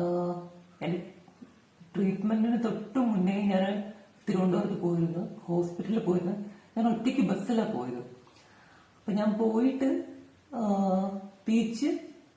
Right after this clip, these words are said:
തിരുവനന്തപുരത്ത് നിന്ന് ഒരു കെ എസ് ആർ ടി സി ബസ്സിലാണ് കയറിയത്. അപ്പൊ ഞാൻ ഏറ്റവും ബാക്കിലത്തെ സീറ്റിലായിരുന്നു, ബാക്കിൽ സെൻട്രൽ സീറ്റിലായിരുന്നു.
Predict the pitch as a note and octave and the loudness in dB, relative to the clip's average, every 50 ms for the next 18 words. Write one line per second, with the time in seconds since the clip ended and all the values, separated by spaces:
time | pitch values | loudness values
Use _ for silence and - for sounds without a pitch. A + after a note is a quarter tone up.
0 | _ _ _ _ _ _ _ _ _ _ - - _ - A3 A3+ A3 G#3 A3+ G3+ | _ _ _ _ _ _ _ _ _ _ -20 -12 _ 0 2 2 4 4 4 2
1 | - - - A3+ A3 A3+ - - - - - A3 - A3+ A#3 C4+ - - - A3 | 2 0 0 0 0 0 -2 -4 -6 -8 -6 -2 0 0 0 0 -2 -2 -2 -2
2 | G#3 F#3+ - A3 G#3 - A3+ G#3 F3 A3+ G3 E3 F#3 F#3 - - G#3+ G#3 F#3+ F#3 | -2 0 0 0 0 0 0 0 0 2 0 0 0 -2 -2 0 0 2 4 2
3 | F#3+ E3+ E3+ E3+ E3 D#3+ D3+ D#3+ E3+ - - - - - - - - - - - | 2 2 2 0 0 0 0 -2 -4 -4 -6 -8 -14 -18 -20 -20 -20 -20 -20 -20
4 | - - _ - G3+ A3 G#3+ G#3+ G#3 F3+ - - - C4 C#4 B3+ F#3+ G3+ F3+ F3+ | -20 -20 _ -4 -2 -2 0 0 -2 -2 -4 -2 0 2 4 4 4 4 4 2
5 | F3+ - - A3 A3+ - A#3 G#3 - - F3 F3 E3+ - F#3 F3 D#3+ - D3 C#3 | 2 0 -4 -4 -2 -2 -2 -2 0 0 0 0 2 0 0 0 0 -2 -4 -6
6 | D3 A#3 C4 - - - - F#3 E3+ F3+ D#3+ E3+ - - A3+ A#3+ - - A3 F3+ | -6 -8 -8 -8 -14 -8 -6 -2 0 0 0 0 0 0 0 0 0 0 0 0
7 | F#3 F3+ A#3+ A#3+ - - G3+ F3+ - E3+ C#3 B2+ B2+ C3+ C#3 - - | 0 0 -2 -4 -2 -2 -2 -2 -2 -2 -4 -4 -4 -4 -6 -6 -6